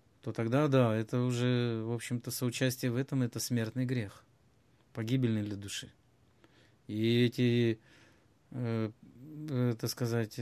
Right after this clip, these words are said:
всякие там журналисты, телевизионщики, там, кто там ведущие, там, сми, вот они, получается, очень тяжкий смертный, смертный грех творят на самом деле.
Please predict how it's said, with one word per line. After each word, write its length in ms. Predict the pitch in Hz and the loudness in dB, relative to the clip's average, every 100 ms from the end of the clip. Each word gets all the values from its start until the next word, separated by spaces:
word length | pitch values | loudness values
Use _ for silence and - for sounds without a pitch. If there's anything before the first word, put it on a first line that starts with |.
| 107 | -8
всякие 380 | - 127 120 113 | -2 -2 -2 -2
там 360 | 117 110 113 110 | -2 -2 -4 -4
журналисты, 600 | 120 123 123 123 - 113 | 0 4 4 2 0 -6
телевизионщики, 840 | 127 113 117 117 123 110 - 110 | -2 -2 0 2 2 0 -4 -10
там, 180 | 110 107 | -8 -8
кто 140 | 113 113 | -8 -4
там 140 | 113 | -2
ведущие, 500 | 113 113 107 - 107 | -2 0 0 -2 -8
там, 140 | 113 | -8
сми, 340 | 104 123 110 104 - - - - - _ _ _ | -4 0 0 -2 -14 -20 -20 -20 -20 _ _ _
вот 200 | 117 107 | -12 -6
они, 680 | 113 117 135 147 147 135 123 | -2 2 4 6 6 6 4
получается, 960 | 123 120 - 127 120 - 117 113 107 101 87 - 104 117 | 0 -4 0 0 0 -2 -4 -4 -6 -8 -14 -18 -20 -8
очень 320 | 123 117 131 | -6 -2 -4
тяжкий 300 | 127 127 - | -2 -4 -2
смертный, 420 | 117 127 117 117 110 | -4 0 0 -2 -6
смертный 520 | - 139 127 120 123 | -2 2 2 2 0
грех 260 | 139 120 | 0 -2
творят 340 | - 107 104 104 | -4 -8 -6 -10
на 80 | 107 | -10
самом 340 | 110 113 113 | -8 -8 -8
деле. 300 | 110 110 110 | -8 -10 -12